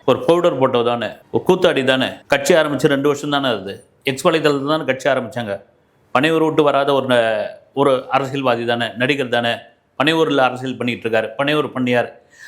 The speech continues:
ஆனா ஏன் விமர்சனம் பண்றீங்க, அந்த, அந்த கட்சியை பத்தி பேசுறீங்க அப்படின்ற ஒரு கேள்வி பலமான கேள்வியா இருக்கு. அது காரணம் என்னன்னா, அதனுடைய வளர்ச்சி தான்.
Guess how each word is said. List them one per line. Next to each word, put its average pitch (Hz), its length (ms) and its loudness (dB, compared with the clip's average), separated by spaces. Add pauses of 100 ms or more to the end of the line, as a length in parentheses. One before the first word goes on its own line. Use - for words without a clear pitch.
ஆனா 196 160 2
ஏன் 185 280 -2
விமர்சனம் 175 420 -2
பண்றீங்க, 143 400 0
அந்த, 139 220 -2
அந்த 127 300 -2
கட்சியை 127 300 -6
பத்தி 120 160 -6
பேசுறீங்க 110 500 -4
அப்படின்ற 113 340 -2
ஒரு 107 140 0
கேள்வி 139 420 0 (140)
பலமான 135 380 0
கேள்வியா 117 300 -4
இருக்கு. 180 200 0
அது 131 100 -6
காரணம் 135 380 -4
என்னன்னா, 107 340 -2 (640)
அதனுடைய 101 360 0
வளர்ச்சி 110 320 0
தான். 107 240 -2